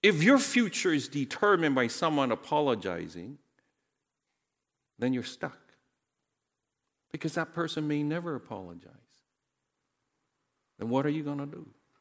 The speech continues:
See, we can't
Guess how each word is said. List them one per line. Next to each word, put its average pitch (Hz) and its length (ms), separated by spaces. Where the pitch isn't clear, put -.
See, 196 160
we 202 120
can't 320 380